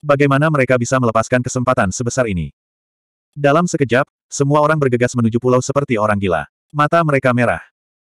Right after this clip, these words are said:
Itu adalah harta karun spiritual. Itu adalah harta karun spiritual yang berhubungan dengan Rosevins,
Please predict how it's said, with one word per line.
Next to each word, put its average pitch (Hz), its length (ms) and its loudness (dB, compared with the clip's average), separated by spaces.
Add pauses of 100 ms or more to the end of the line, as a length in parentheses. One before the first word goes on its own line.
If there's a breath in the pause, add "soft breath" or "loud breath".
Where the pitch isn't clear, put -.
(240)
Itu 175 240 4
adalah 131 240 4
harta 127 320 0
karun 127 240 2
spiritual. 117 640 0 (280)
Itu 170 280 4
adalah 131 240 2
harta 123 240 0
karun 120 240 0
spiritual 127 440 2
yang 113 120 0
berhubungan 110 400 0
dengan 123 240 0
Rosevins, 127 560 -2